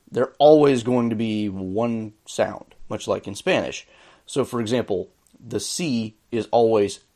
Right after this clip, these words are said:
K. It doesn't matter if it's followed by a E or a I or a Y or what it's followed by, it's always K. So, Celeborn, not Celeborn. And if you watched a certain movie, then you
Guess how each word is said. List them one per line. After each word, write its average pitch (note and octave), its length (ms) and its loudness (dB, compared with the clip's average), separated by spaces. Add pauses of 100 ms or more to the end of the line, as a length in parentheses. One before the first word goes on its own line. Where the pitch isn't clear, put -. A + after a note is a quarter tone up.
K. - 280 -6 (200)
It - 80 -20
doesn't G2+ 260 -8
matter F#2+ 220 -6
if F2 140 -10
it's - 100 -18
followed F#2 320 -4
by F2 160 -4
a E2+ 200 -8
E A2+ 280 -4
or - 160 -6
a - 160 -10
I F2+ 260 0
or G#1+ 160 -8
a G1+ 60 -12
Y G#2 440 -2
or G2 120 -6
what G2+ 240 -4
it's - 140 -12
followed G2+ 340 -2
by, F2 200 -4
it's F2+ 160 -8
always G2 500 -4 (240)
K. - 260 -4 (280)
So, - 340 -10 (140)
Celeborn, F#2+ 840 -2
not - 360 -10
Celeborn. F2+ 800 -4 (1200)
And G#2+ 140 -4
if F#2+ 100 -8
you G2+ 140 -8
watched F#2+ 400 -2
a F#2 40 -10
certain G#2+ 380 -6
movie, G2 540 -6
then F#2 120 -8
you F#2 220 -10